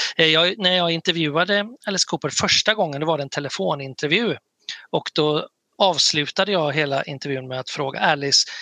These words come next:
"Jag måste bara få fråga en sista sak." "Ah, okej, vad är det?" "Shoot", så här. Eh, "You have been accused of mass mental cruelty.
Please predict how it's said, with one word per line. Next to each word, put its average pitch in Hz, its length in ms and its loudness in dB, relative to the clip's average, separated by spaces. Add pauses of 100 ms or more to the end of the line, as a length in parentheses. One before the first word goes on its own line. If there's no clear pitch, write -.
(120)
"Jag 151 100 -2
måste 151 260 0
bara 135 220 -2
få 143 120 -6
fråga 143 240 0
en 131 40 -4
sista 151 320 0
sak." - 300 -2
"Ah, 151 140 2
okej, 143 220 -4
vad 143 120 -2
är 131 60 -2
det?" 139 120 -6
"Shoot", - 300 0
så - 140 0
här. - 120 -6 (600)
Eh, 143 200 2 (100)
"You 240 120 2
have 233 180 2
been 226 140 0
accused 156 460 0
of 143 40 -4
mass 170 320 2
mental 143 500 -4
cruelty. 202 460 -4